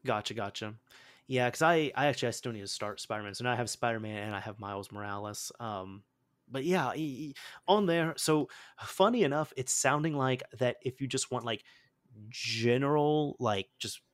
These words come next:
general good quality of life stuff, the Xbox might have nailed it more this time around out the gate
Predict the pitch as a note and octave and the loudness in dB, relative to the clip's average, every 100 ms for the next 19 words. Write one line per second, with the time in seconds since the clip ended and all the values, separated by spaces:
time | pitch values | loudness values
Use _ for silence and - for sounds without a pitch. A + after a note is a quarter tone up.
0 | - B2 C#3 C3 C3+ A#2 B2 A#2 - A#2+ | -10 2 4 6 4 4 2 2 0 2
1 | A#2+ G#2+ B2+ A#2+ - - D#3 C#3+ - - | 2 -2 -2 -2 0 2 2 2 -10 -20
2 | - _ - B2 C#3 F#3+ - A3+ A3 D#3+ | -20 _ -2 2 4 2 4 4 4 0
3 | D3+ E3+ - D#3 C3 A2+ A#2+ B2 C3 B2 | 0 0 -2 -2 -2 -4 -2 2 2 2
4 | G2+ A2 A2 G2+ A2 - - G#2 G2+ G2+ | 0 0 0 0 -2 -2 -2 -2 -2 -2
5 | G2+ A2+ A2 - G#2 G#2 | -4 -6 -8 -10 -10 -10